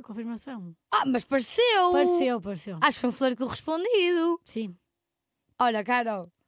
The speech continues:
Speaker 2: Olha,
Speaker 1: Sim,
Speaker 2: Carol.
Speaker 1: sim. Não, sim, ele até
Speaker 2: E
Speaker 1: se despiu e tal.
Speaker 2: ele muito pro-, ele muito proativo, tipo, "Ai, mas o meu irmão, eu não sei se fez-te um L, se fez-te um M, não sei." Não sabia mesmo. <laughs> "Ah, um M, um L, não sei o quê." Ah,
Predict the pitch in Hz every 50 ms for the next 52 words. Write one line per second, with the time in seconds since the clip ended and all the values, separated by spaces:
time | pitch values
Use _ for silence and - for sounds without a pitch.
0 | _ _ _ _ - 277 285 294 269 233 220 220 311 262 285 269 277 277 262 240
1 | 220 208 226 214 - 294 269 - - 320 - _ _ - 262 285 269 214 - 262
2 | 277 277 254 311 370 440 - 466 370 - - - - - - 285 320 302 247 -
3 | - 226 233 381 381 381 403 403 - 277 - 370 349 320 - _ _ _ _ _
4 | _ _ _ - - - - - - - - - - - - - - - - -
5 | - - - 180 170 330 339 359 370 381 330 269 277 359 339 320 311 - - 302
6 | 311 320 - - 302 233 - 247 269 320 359 415 392 370 359 302 330 339 359 330
7 | 302 320 339 359 339 330 330 - - 330 - - 330 294 - - 285 277 302 320
8 | - - 311 - - 285 277 285 302 311 302 294 294 285 - - 302 285 - -
9 | - - 269 262 - 240 233 254 254 214 208 214 196 185 190 196 - 247 - -
10 | - - - - - - - 285 285 277 277 269 254 233 - 370 381 359 339 359
11 | 381 349 320 302 320 339 349 339 330 320 262 - 311 - - 330 339 349 339 _
12 | - - _ _ _ _ - 262 285 294 294 285